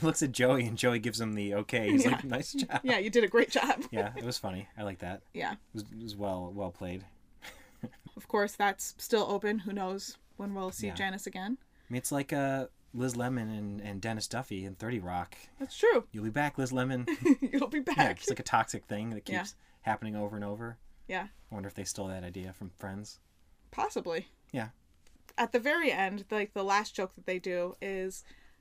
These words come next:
Speaker 2: all the firefighters are leaving the apartment, the girls' apartment.
Speaker 1: Yeah. <laughs> They're just,
Speaker 2: And
Speaker 1: like, hanging out on the job.
Speaker 2: Yeah,
Speaker 1: Like,
Speaker 2: I
Speaker 1: what, they
Speaker 2: guess
Speaker 1: got
Speaker 2: so.
Speaker 1: nothing else to
Speaker 2: I mean,
Speaker 1: do? <laughs>
Speaker 2: at least they have a few more boyfriend fires. They said that was, like, their
Speaker 1: Yeah, their
Speaker 2: third that
Speaker 1: busiest
Speaker 2: day.
Speaker 1: day, and they're
Speaker 2: Yeah.
Speaker 1: just hanging out there.
Speaker 2: Yeah.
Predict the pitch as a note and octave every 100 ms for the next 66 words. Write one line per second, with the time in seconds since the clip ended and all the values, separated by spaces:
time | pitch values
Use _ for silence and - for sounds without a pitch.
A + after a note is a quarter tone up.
0 | - _ - G#3+ A3 - G#3 G3 - G3+
1 | G3+ G3 - - G3 F#3+ G3 G3+ G#3+ G#3+
2 | G#3 G#3 G#3+ - G3 F3 F3 F#3 _ _
3 | _ _ - - G3+ G3 G3 F#3+ F#3+ F#3
4 | F#3 F#3+ - F3 F3 E3+ - - - -
5 | - - - - - - - A3 A3 D#3+
6 | - C3 B2+ A#2+ C#3+ C3 B2+ B2 A#2 A2+
7 | A2 E3+ G#3 F#3+ F#3 A#2 G#2+ - - -
8 | - - B2 C3 C#3 B2+ C3+ - A#3+ A#3
9 | F#3 - A3 A3 C4 B4+ - B3 B3 B3
10 | B3 B3 - C#4 C4+ C#4 C4 C#4+ G#4 C4+
11 | A3 F3+ F#3+ A3+ A#3 C#4+ C#4 C4+ C#4 C4+
12 | C#4 - A3+ B3 C#3 C#4 C#3+ - B2 -
13 | - - C3+ - - B2 B2 A#2 C3 D3
14 | D3+ D3+ -